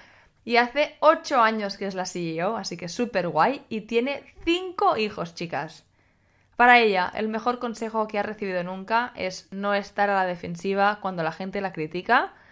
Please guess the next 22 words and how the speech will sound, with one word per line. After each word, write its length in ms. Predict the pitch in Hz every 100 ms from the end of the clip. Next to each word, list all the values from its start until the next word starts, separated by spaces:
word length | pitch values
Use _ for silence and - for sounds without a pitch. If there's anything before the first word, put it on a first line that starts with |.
| _ _
y 80 | 196
es 100 | 196
algo 240 | 190 190
que 100 | 185
dice 320 | 180 185 202 185
que 120 | 165
sigue 280 | 180 185 185
trabajando, 600 | 160 - - 170 196 220
que 120 | 180
sigue 260 | 170 170 165
teniendo 340 | 165 165 170
presente 380 | 165 156 170 170
y 20 |
poniendo 280 | - 170 160
en 100 | 160
práctica, 580 | 160 165 214 254 339 -
y 80 | -
que 100 | 330
no 100 | 240
siempre 280 | 240 208 165
es 100 | -
fácil. 500 | 175 175 254 359